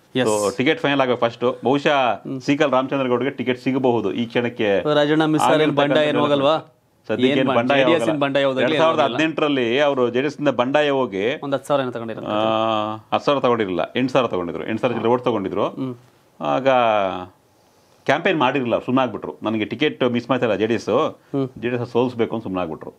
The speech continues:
Speaker 2: ಆಗ ಕಾಂಗ್ರೆಸ್ ಗೆದ್ಕೊಂಡ್ರು.
Speaker 1: ಎಸ್ ವೀಕ್ಷಕರೇ, ನಿಮ್ ಪ್ರಕಾರ ಶಿಡ್ಲಘಟ್ಟದಲ್ಲಿ ಯಾರು ಗೆಲ್ತಾರೆ ಮುಂದೆ, ಕಾಂಗ್ರೆಸ್, ಬಿ ಜೆ ಪಿನ, ಜೆ ಡಿ ಎಸ್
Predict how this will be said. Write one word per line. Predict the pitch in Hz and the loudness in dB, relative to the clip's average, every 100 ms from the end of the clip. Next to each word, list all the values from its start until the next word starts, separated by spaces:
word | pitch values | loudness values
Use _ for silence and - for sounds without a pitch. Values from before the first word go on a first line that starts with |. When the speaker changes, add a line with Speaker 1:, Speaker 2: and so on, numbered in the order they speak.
| _ | _
Speaker 2:
ಆಗ | 113 | -4
ಕಾಂಗ್ರೆಸ್ | 131 107 107 95 | -2 -2 -4 -6
ಗೆದ್ಕೊಂಡ್ರು. | 82 92 76 - - _ _ | -10 -10 -6 -6 -6 _ _
Speaker 1:
ಎಸ್ | 170 - | -2 0
ವೀಕ್ಷಕರೇ, | 208 190 196 | -2 2 2
ನಿಮ್ | 185 | 2
ಪ್ರಕಾರ | 180 180 | 2 2
ಶಿಡ್ಲಘಟ್ಟದಲ್ಲಿ | 175 170 165 160 156 143 | 2 2 2 2 2 2
ಯಾರು | 135 135 | 0 0
ಗೆಲ್ತಾರೆ | 131 127 117 | -2 -2 -4
ಮುಂದೆ, | 120 120 | -2 0
ಕಾಂಗ್ರೆಸ್, | 127 135 131 139 | 0 0 0 0
ಬಿ | 123 | -2
ಜೆ | 120 | -2
ಪಿನ, | 117 123 | -2 -2
ಜೆ | 113 | -2
ಡಿ | 110 | -2
ಎಸ್ | 104 - | -2 -2